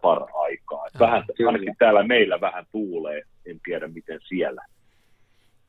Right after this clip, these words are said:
Speaker 3: En ole ikkunasta kattonut ulos, mutta oletan, että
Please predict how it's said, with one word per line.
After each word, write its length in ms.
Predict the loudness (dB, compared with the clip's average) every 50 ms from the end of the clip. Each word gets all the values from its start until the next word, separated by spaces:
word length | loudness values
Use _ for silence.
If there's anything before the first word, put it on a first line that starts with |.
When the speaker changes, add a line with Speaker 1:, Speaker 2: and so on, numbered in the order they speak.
| _ _ _ _ _ _ _ _ _ _ _ _ _ _ _ _ _ _ _ _ _ _ _ _ _ _ _ -20 _ _ _ -4
Speaker 3:
En 120 | -4 -2 -2
ole 80 | -2 -4
ikkunasta 480 | -4 _ -6 -8 -8 -8 -10 -10 -10
kattonut 380 | -10 -10 -8 _ -8 -6 -2 0
ulos, 200 | 0 0 0 0 -4
mutta 240 | -12 -10 -8 -8
oletan, 420 | -6 -4 -4 -2 -2 -2 -2 -2 -2
että 180 | -6 -8 -16